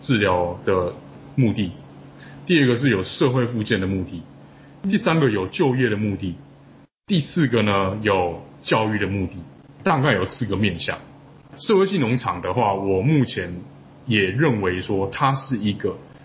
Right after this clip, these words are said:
可以兼具经济发展、生态保护以及社会福利的一个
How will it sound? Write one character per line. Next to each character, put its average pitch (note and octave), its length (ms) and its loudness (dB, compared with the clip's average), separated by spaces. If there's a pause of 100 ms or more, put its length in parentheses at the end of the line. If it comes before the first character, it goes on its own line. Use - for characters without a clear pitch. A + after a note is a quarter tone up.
可 B2 240 2
以 G#2+ 180 0
兼 A#2 260 0
具 A2 220 -2
经 B2+ 280 2
济 B2 200 0
发 G2+ 220 2
展、 F#2+ 200 -8 (320)
生 B2+ 280 0
态 C3 180 2
保 F2+ 200 -4
护 G2 320 -4 (520)
以 F#2 240 -2
及 G2 440 -4 (120)
社 B2+ 300 0
会 A#2+ 160 2
福 G2 260 -8
利 G#2 220 0
的 F2+ 220 -6
一 G2 80 -2
个 F2+ 300 -6